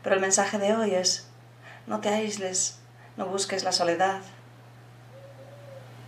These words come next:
Al menos no como una forma de vida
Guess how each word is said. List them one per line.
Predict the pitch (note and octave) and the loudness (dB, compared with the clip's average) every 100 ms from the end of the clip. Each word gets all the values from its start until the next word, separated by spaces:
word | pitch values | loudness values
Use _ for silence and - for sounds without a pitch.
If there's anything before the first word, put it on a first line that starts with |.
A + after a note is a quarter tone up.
| - - - - - - - - - - - - - - - - - - - - - - | -14 -14 -14 -16 -16 -16 -16 -16 -16 -16 -16 -16 -16 -16 -16 -16 -16 -16 -16 -16 -16 -10
Al | F3+ | 0
menos | F3 F3 F3+ | 2 4 2
no | F#3+ G#3+ G#3 | 2 2 2
como | G3 F3 F3 | -2 0 2
una | E3+ F3 | 2 0
forma | - G3+ G#3 G3+ F3+ F3 | -2 0 0 2 0 2
de | F3 | 2
vida | F3 F#3+ F3 E3 | 2 -2 -2 -4